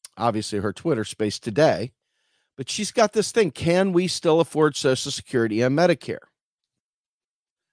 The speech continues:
Now, why does this matter? And this is from Stephanie Kelton's, uh, Substack called The Lens, okay?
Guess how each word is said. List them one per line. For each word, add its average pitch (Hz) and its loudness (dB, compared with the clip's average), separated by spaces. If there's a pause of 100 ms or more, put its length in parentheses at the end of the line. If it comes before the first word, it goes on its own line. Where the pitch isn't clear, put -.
(540)
Now, 139 0 (600)
why 165 2
does 170 0
this 147 -6
matter? 110 -2 (1400)
And 127 2
this 175 0
is 196 0
from 156 6
Stephanie 147 -4
Kelton's, 123 -6
uh, 113 -2 (1200)
Substack 135 4
called 117 4
The 117 4
Lens, 101 0 (360)
okay? 107 -4